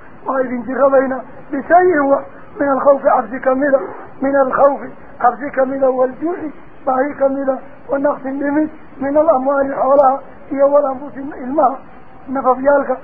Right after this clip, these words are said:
والثمرات beeraha, intaasaa la idinka dhimaa. Ee wabashir, rasuulka suubanow, u bishaare, الصابرين, dadka dulqaata, الذين saabiriinta, إذا أصابتهم, hadday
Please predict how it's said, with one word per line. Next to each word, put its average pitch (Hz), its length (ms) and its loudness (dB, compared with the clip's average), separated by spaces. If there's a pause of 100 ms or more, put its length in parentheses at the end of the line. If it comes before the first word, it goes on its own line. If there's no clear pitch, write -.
(220)
والثمرات 277 580 2 (140)
beeraha, 262 360 2 (400)
intaasaa 285 420 2
la 269 140 2
idinka 262 360 2
dhimaa. 269 360 -2 (360)
Ee 254 40 0
wabashir, 247 600 0 (380)
rasuulka 262 460 -4
suubanow, 269 460 2 (300)
u 339 120 2
bishaare, 285 500 2 (300)
الصابرين, 262 800 0 (360)
dadka 269 260 0
dulqaata, 262 520 0 (380)
الذين 277 500 2
saabiriinta, 254 640 -2 (340)
إذا 277 140 0 (140)
أصابتهم, 254 640 2 (320)
hadday 254 280 4